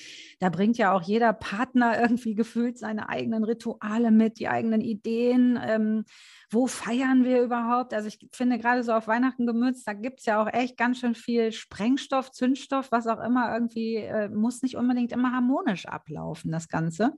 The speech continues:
<laughs> Und gerade so das Thema Paare, Paarberatung, ähm, einfach um nochmal gar nicht direkt mit Weihnachten zu starten, sondern so ein bisschen am Anfang,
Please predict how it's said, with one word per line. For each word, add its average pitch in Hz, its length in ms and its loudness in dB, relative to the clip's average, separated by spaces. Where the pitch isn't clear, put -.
<laughs> 370 480 2
Und 240 220 8
gerade 285 260 6
so 262 120 2
das 247 180 4
Thema 214 360 6
Paare, 262 640 4
Paarberatung, 233 1080 0
ähm, 220 340 6
einfach 220 320 0
um 226 140 2
nochmal 202 400 0
gar 208 140 0
nicht 233 180 -2
direkt 220 280 -6
mit 196 120 -2
Weihnachten 214 380 -2
zu 196 140 -12
starten, 226 420 0
sondern 214 320 2
so 202 80 -2
ein 202 60 0
bisschen 226 300 -4
am 180 220 -6
Anfang, 226 460 0